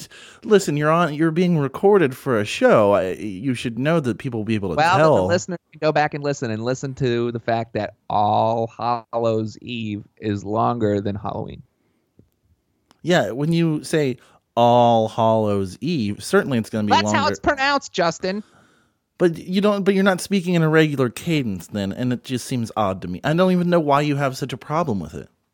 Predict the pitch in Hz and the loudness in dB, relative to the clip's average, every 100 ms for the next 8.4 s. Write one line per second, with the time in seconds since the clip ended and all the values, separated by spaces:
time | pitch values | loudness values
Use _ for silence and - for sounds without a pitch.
0 | _ _ _ _ _ _ _ _ _ _ | _ _ _ _ _ _ _ _ _ _
1 | _ _ _ _ _ _ _ _ 127 - | _ _ _ _ _ _ _ _ -12 -6
2 | - 135 123 - 98 - - - 123 139 | -4 -4 -6 -8 -10 -12 -20 -18 -10 -8
3 | 139 139 - 113 113 120 117 120 127 127 | -8 -8 -8 -10 -6 -4 -2 -4 -6 -6
4 | 131 135 123 117 104 92 - - 135 151 | -4 -4 -6 -4 -4 -6 -8 -2 -2 -2
5 | 170 _ - 120 143 180 185 - 107 - | -8 _ -10 -8 -8 -6 -6 -4 -8 -8
6 | - - 180 185 202 190 185 190 180 180 | -16 -10 -8 -6 -6 -4 -4 -4 -2 -4
7 | 165 160 156 151 143 139 156 175 180 196 | -4 -4 -4 -4 -6 -4 -4 -4 -6 -6
8 | 196 202 220 | -4 -4 -4